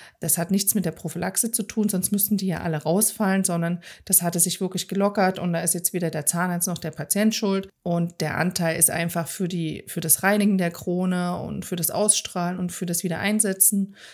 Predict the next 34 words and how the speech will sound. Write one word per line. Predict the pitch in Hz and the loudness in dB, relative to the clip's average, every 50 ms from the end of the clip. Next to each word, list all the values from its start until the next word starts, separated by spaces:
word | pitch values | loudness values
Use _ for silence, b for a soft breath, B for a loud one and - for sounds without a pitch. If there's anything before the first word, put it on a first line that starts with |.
| B B | B B
halt | B 196 175 170 165 - | B -2 0 0 0 2
notwendig.“ | 190 202 220 233 226 226 220 214 220 214 220 214 214 214 220 220 - - | 2 4 4 4 2 2 2 4 4 4 4 4 4 4 2 0 -2 -4
Und | 175 180 190 190 185 - - _ _ | -4 -4 -4 -4 -6 -8 -12 _ _
ich | - - - - - - | -8 -6 -4 -4 -2 -2
war | 165 170 | -2 -2
gerade | 170 - - 185 175 180 | -2 -2 -2 -4 -4 -4
beim | - - - | -4 -4 -2
anderen | - 214 220 233 220 | 0 2 4 4 4
Patienten | 220 202 190 - - 190 190 185 180 202 196 | 2 0 0 0 0 0 0 0 0 -2 -6
drin | - - 208 190 190 196 196 196 B B B B B | -4 -2 0 2 2 2 2 0 B B B B B
und | 190 | -2
da | 180 - | 0 0
ist | - - 190 | 0 0 0
mein | 175 170 175 - - - - - | 0 -2 -2 -2 -4 -6 -10 -14
Azubi | - - 175 - - - 247 240 226 214 196 | -12 -8 -8 -6 -4 -2 0 2 2 2 0
vor | - - - 214 208 202 202 202 202 214 - - | 0 -2 -2 0 2 2 4 2 2 0 -2 -4
und | 180 180 185 180 175 185 | -4 -2 -2 -2 0 2
hat | 190 180 175 - - - - | 4 4 4 2 0 -2 0
das | 185 175 - | 2 2 4
dem | - 180 175 | 4 2 2
Patienten | 170 160 165 - 175 180 170 170 | 2 0 0 2 2 2 0 0
erklärt | - - - - - 175 170 175 196 220 - B B B B B | -2 -4 -6 -6 -2 2 4 4 4 4 0 B B B B B
und | 202 185 | 0 2
damit | 170 165 165 165 - | 2 2 2 0 0
war | 147 151 151 | -2 0 0
er | 175 175 | 0 0
dann | 165 170 - | 0 0 -2
auch | 165 170 - | -4 -6 -6
zufrieden. | - - 208 - - 226 214 208 185 160 165 156 - b b b b b b b _ - | -6 -6 -8 -4 -2 0 0 2 2 0 -2 -4 -8 b b b b b b b _ 0
Wenn | 185 190 202 | 2 4 4
ich | 196 - | 4 2
jetzt | 190 180 190 - - - - | 0 0 2 0 0 0 -2
die | 185 175 175 170 - - | -2 -2 -2 -2 -2 -2
Azubis | 170 170 - - 220 220 202 208 190 185 - - - | -2 -2 0 2 2 2 2 2 2 2 2 0 0